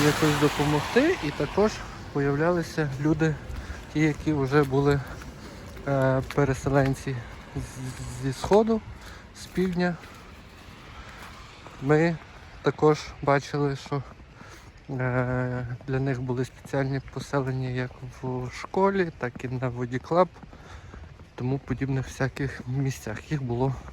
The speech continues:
доволі-доволі багато. От, про Львів і решта міст я взагалі мовчу, так, так як це взагалі перетворилося на новий Вавилон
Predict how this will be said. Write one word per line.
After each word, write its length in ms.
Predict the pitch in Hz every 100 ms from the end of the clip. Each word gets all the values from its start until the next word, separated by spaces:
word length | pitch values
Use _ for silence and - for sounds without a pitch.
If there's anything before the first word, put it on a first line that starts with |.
| -
доволі-доволі 880 | 123 123 135 120 120 117 127 127 120 - - - - - -
багато. 540 | 123 110 110 - 120 117 - - - - - - - - -
От, 160 | 135 123 - - -
про 280 | 135 135 135 -
Львів 320 | 139 123 175 165 - - - - -
і 40 |
решта 340 | 135 127 131 131
міст 180 | 160 -
я 100 | 113
взагалі 460 | 120 117 107 117 135 - - - - - -
мовчу, 380 | 127 123 - 117
так, 180 | - 113
так 120 | 120
як 180 | 110 -
це 100 | 120
взагалі 400 | 117 113 98 123 -
перетворилося 680 | 120 120 120 123 123 117 110
на 120 | 117
новий 380 | 120 123 117 120 113 -
Вавилон 520 | - 117 123 123 131